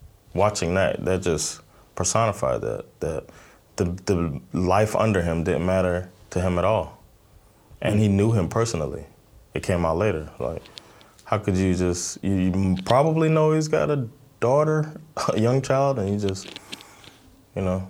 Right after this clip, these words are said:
and then to change the story and say that, you know, the, the way they changed the story when they reported it, and, like, they're just gonna end this life and get away with it. And, um, I think the whole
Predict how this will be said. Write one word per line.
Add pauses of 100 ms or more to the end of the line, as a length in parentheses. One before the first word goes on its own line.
and
then
to
change
the
story (580)
and
say
that, (180)
you
know,
the,
the
way
they
changed
the
story (200)
when
they
reported
it, (560)
and, (140)
like,
they're
just
gonna (800)
end
this
life
and
get
away
with
it. (800)
And,
um,
I
think
the
whole